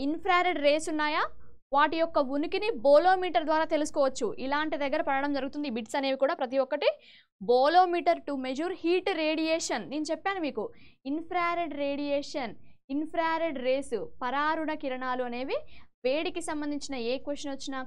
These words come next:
కూడా ఏమని చెప్పాలని చెప్పాను అంటే, అక్కడ ఏమని చెప్పానండి? పరారుణ కిరణాలు అంటే చీకటిలో ఫోటోలు తీయడానికి, మంచులో ఫోటోలు తీయడానికి, శరీర మర్దనకు, ఆల్కహాల్ తాగిన వారిని గుర్తించడానికి. సిక్స్త్ పాయింట్ చెప్పలేదా? చూస్తాను,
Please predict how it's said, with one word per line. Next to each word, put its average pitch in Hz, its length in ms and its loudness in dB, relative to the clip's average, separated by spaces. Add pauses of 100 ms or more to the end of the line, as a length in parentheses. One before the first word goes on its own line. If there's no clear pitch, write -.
కూడా 277 200 0 (1200)
ఏమని 311 240 -2
చెప్పాలని 285 340 -2
చెప్పాను 262 300 -6 (160)
అంటే, 339 180 0 (520)
అక్కడ 320 240 -2
ఏమని 381 180 -4
చెప్పానండి? 370 400 -4
పరారుణ 311 480 2
కిరణాలు 294 280 -2
అంటే 330 200 -6
చీకటిలో 311 400 -2 (100)
ఫోటోలు 285 360 0
తీయడానికి, 262 440 -6 (140)
మంచులో 277 420 0
ఫోటోలు 269 400 -2
తీయడానికి, 254 500 -4 (460)
శరీర 285 340 2 (120)
మర్దనకు, 254 420 -4 (200)
ఆల్కహాల్ 285 460 -4
తాగిన 262 340 -4
వారిని 254 280 -4
గుర్తించడానికి. 247 680 -6 (100)
సిక్స్త్ 294 240 -8
పాయింట్ 311 180 2
చెప్పలేదా? 277 300 -4 (520)
చూస్తాను, 311 360 -4